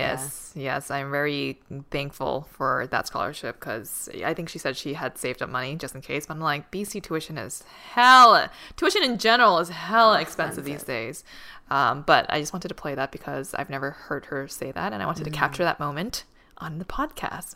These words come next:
Speaker 1: An Asian mom telling her daughter why she's proud of her. <laughs> Like,
Speaker 3: <laughs>
Speaker 1: "Yes, I need this.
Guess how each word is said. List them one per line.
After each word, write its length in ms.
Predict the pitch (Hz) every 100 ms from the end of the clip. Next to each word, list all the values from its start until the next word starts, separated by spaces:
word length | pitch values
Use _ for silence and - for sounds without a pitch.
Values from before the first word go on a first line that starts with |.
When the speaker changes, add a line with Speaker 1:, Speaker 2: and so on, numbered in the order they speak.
| -
Speaker 1:
An 140 | 202 -
Asian 260 | 226 226 233
mom 260 | 185 208
telling 460 | 214 196 196 214 220 -
her 80 | 214
daughter 400 | 180 170 180 202
why 240 | 170 165
she's 200 | 226 262
proud 240 | - 233 294
of 80 | 262
her. 60 |
<laughs> 420 | 196 330 - - 302
Like, 160 | 349
Speaker 3:
<laughs> 180 | 349 339
Speaker 1:
"Yes, 320 | 349 349 403
I 60 | 302
need 260 | 320 349 349
this. 280 | 277 -